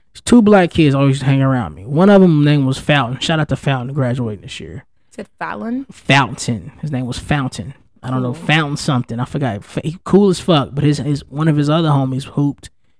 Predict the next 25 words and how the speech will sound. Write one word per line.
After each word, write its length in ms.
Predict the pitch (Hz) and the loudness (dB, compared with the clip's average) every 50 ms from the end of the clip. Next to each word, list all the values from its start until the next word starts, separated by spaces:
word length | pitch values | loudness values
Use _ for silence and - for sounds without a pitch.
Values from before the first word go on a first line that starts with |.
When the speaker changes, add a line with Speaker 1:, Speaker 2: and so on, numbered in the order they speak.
| _ _ _ _ _ _ _ _ - | _ _ _ _ _ _ _ _ -8
Speaker 1:
And 200 | 123 127 131 131 | -4 -2 0 2
his 140 | 131 123 - | 0 0 0
other 200 | - 196 220 226 | 2 4 6 8
homie, 340 | 196 190 180 165 160 151 147 | 8 8 8 6 6 6 4
we, 80 | 147 | 4
we 140 | 143 156 196 | 4 4 4
was 140 | 196 170 160 | 2 2 2
talking 340 | - 185 190 175 - 180 156 | 2 2 2 4 2 0 0
one 120 | 151 147 143 | 0 0 0
day, 100 | 147 147 | 0 0
and 100 | 147 147 | 0 0
he 60 | 165 | -2
was 140 | 170 160 151 | -2 -4 -4
like, 320 | 135 131 131 135 143 170 _ _ _ _ _ _ _ _ _ _ _ _ _ - | -4 -2 -2 -4 -6 -8 _ _ _ _ _ _ _ _ _ _ _ _ _ 0
"I 80 | 139 156 | 4 4
don't 160 | 170 165 147 | 6 4 4
see 180 | - - 170 | 4 4 4
myself 420 | 165 151 143 131 - - 151 143 143 | 6 6 4 2 2 2 2 2 2
going 180 | 156 135 131 | 0 0 0
to 80 | 127 123 | 0 -2
college 520 | - - - 156 165 160 151 139 135 127 | -2 0 2 2 4 4 2 2 0 -2
'cause 120 | - - 139 | -4 -6 -6
I 80 | 120 | -6
think 300 | 120 - 120 117 127 - | -4 -6 -8 -8 -6 -6
it's 280 | 127 127 - - - | -6 -8 -8 -10 -18